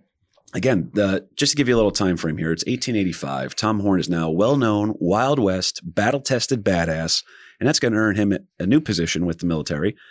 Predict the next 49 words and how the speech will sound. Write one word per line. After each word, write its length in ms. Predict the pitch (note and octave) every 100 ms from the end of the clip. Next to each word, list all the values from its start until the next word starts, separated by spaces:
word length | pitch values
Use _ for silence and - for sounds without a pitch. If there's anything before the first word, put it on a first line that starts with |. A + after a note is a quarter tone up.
| _
as 160 | - E2+
the 60 | -
Chief 340 | - - D#3
of 100 | -
Scouts. 600 | - - G#2 - - - - _ _ _ _ -
So 140 | - E2
between 300 | F2 A2 G#2
being 200 | G2+ F#2+
tested 340 | C3 B2 A2
on 80 | G2+
the 60 | F#2
field 240 | A2 G#2
of 120 | E2
battle 400 | E2 B2 A2 G2 - _ -
and 80 | F#2+
also 220 | F#2 F#2
against 280 | E2 F#2 F2+
the 100 | E2
Apache, 560 | - B2 D3 A#2 F2 - _ _ -
uh, 160 | G#2 A2
he's 120 | A2
gonna 140 | - D#3
have 80 | A2
a 40 |
little 280 | A2 F#2 G2 -
time 260 | - G#2 F#2
here 120 | G2
too, 220 | - C#3+
or 60 | C#3+
maybe 220 | A2+ G#2+
he's 80 | G2
gonna 120 | G#2+
go 100 | G2
help 220 | F#2+ F#2
chase 280 | - A2 F#2+
down 240 | - G2 F#2
Geronimo. 560 | F#2 F#2+ G#2 B2+ E3+ _ _ _ _
Maybe 220 | - C3+ D3+
Tom 220 | C3+ A#2+
Horn's 280 | C#3 D#3+ C3
heavily 280 | A2 A2
involved 360 | G#2+ G2 A2 A2+
with, 180 | F#2+ -
uh, 160 | F2+ E2+
the 140 | F#2+
efforts 300 | G#2 G#2 -
that 120 | -
lead 180 | G2 G2
to, 300 | - F#2 F2